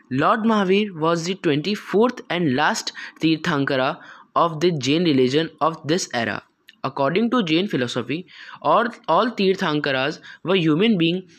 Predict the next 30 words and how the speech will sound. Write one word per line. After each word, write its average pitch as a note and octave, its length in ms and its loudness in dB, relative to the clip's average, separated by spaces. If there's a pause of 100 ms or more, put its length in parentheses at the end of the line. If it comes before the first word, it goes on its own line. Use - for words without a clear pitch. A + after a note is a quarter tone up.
(140)
but G3+ 280 -2
they A3 120 4
have G#3+ 240 0 (180)
attained D3+ 480 0 (320)
a F#3 80 -2
state F#3 340 0
of A3+ 200 -2
perfection D#3 580 -2 (480)
or A3 140 2 (120)
enlightenment C3 760 -2 (280)
through A3+ 160 2
meditation C#3 960 -2
and A3 160 -2
self-realization. A#2 1120 -4 (640)
Lord C3 280 0
Mahavir C#3+ 520 -2 (260)
was F#3 220 0
born D#3 320 0
on F3+ 140 0
the A3 120 0 (200)
thir-, D#3 260 -2
tw-, E3 220 -2
thirteenth F3+ 640 0
day D#3+ 260 0 (140)
of G3 160 -2
rising F3 360 0
moon F3+ 220 2
of F#3+ 220 -2
Chaitra D#3+ 400 -2
month, G#2 320 -4